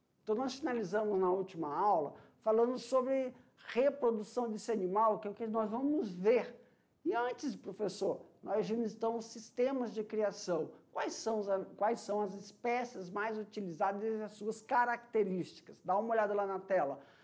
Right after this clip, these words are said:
Então, nessa revisão da aula trinta e cinco, uma introdução sobre estruticultura, um alinhamento, nós vimos, então,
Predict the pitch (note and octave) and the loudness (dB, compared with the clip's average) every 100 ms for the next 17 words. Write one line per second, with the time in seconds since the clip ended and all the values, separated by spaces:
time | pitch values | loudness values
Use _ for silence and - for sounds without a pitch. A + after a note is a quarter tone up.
0 | _ _ - A#3+ B3+ C4+ B3+ B3+ G3+ F3+ | _ _ 0 2 0 -4 -2 -2 -2 2
1 | G#3+ G#3 F3+ F#3 F3+ F#3 G3+ F3 D#3 - | 2 4 4 2 0 -4 -6 -4 -6 -2
2 | C#4 B3+ - - - _ - A3 A#3+ A#3 | 0 0 -2 -12 -20 _ -4 0 0 2
3 | A#3 G#3 - B3 A#3 A#3 G#3 A3 - B3+ | 2 2 0 -2 2 2 2 0 2 2
4 | C4+ - G#3+ - G#3 A#3+ - A3 G#3 E3 | 0 -4 -8 -10 -8 -6 -4 0 2 2
5 | E3 G#3 G#3+ A#3 C4+ C4+ A3+ G#3 G#3+ E3+ | 2 2 2 4 4 2 2 2 2 0
6 | - - - _ - C4+ C4+ F3 A#3+ B3 | -6 -20 -20 _ -2 4 4 4 0 0
7 | G#3+ A3+ A3 C4 | 0 2 6 4